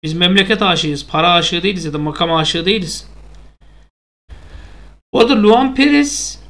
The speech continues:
henüz takımla çalışmalara başlamadı ama muhtemelen Beşiktaş derbisinde artık olmayacağı kesin gibi. Çünkü salı günü başlasaydı, salıya kadar başlasaydı tamamdı ama salı başlamadığından dolayı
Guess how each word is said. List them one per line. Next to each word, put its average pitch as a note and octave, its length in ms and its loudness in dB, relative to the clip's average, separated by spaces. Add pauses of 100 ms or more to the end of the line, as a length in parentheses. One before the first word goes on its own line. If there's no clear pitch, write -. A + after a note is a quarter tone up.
(280)
henüz G#3+ 600 0 (260)
takımla E3 300 -4
çalışmalara D3+ 520 -2
başlamadı G#3 400 -2
ama F3 340 -2 (440)
muhtemelen G3 460 0
Beşiktaş F3+ 340 0
derbisinde E3 380 -2
artık D3+ 280 -2
olmayacağı D#3+ 760 -2
kesin F3+ 320 -4
gibi. F3+ 160 -4
Çünkü E3+ 260 -4
salı F#3 360 0
günü F#3 200 0
başlasaydı, F3 800 -2
salıya F3 400 0
kadar D3+ 260 -4
başlasaydı D#3 580 -4
tamamdı E3+ 440 0
ama E3 300 -2
salı E3+ 280 -2
başlamadığından D#3 640 -4
dolayı E3 340 -2